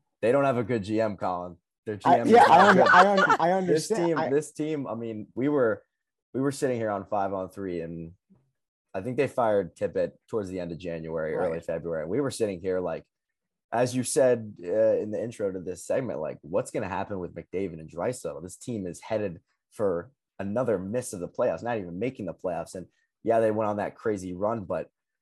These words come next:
Speaker 1: for the past, it seems, four or five years, they still have been unable to figure out the goaltending situation. We're continually trotting out forty-one, forty-two-year-old Mike Smith, who got lit up in game one. And Mikko Koskinen ha-,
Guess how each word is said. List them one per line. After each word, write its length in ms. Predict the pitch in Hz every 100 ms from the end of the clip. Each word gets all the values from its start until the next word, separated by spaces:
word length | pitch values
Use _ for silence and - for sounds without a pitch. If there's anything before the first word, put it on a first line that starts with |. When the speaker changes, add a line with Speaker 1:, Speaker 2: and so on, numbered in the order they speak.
| _ _
Speaker 1:
for 120 | -
the 80 | 190
past, 420 | 185 131 123 -
it 100 | 117
seems, 340 | - 120 101 -
four 200 | 127 120
or 60 |
five 300 | - 113 95
years, 240 | 92 107 101
they 120 | 92
still 400 | - - 104 104
have 220 | 101 87
been 140 | 92 -
unable 440 | 95 95 92 92
to 60 | 90
figure 360 | - 95 90
out 180 | 90 87
the 60 | 90
goaltending 520 | 82 90 - 85 80
situation. 580 | - - 85 80 95 92
We're 120 | 85
continually 540 | - 82 95 95 87
trotting 400 | 87 - 87 87
out 240 | 82 82 - _ _
forty-one, 840 | - 104 95 95 90 90 95 95
forty-two-year-old 680 | 95 92 85 98 95 95 87
Mike 220 | 92 87
Smith, 300 | - 82 90
who 100 | -
got 260 | 82 82 78 _ _ -
lit 360 | 90 107 101
up 240 | 98 82 -
in 220 | 98 87
game 260 | 90 87
one. 300 | 85 85 90 107 _ _ _ -
And 120 | 101
Mikko 220 | 120 117 104
Koskinen 640 | 113 107 - 101 95 90 -
ha-, 80 | 98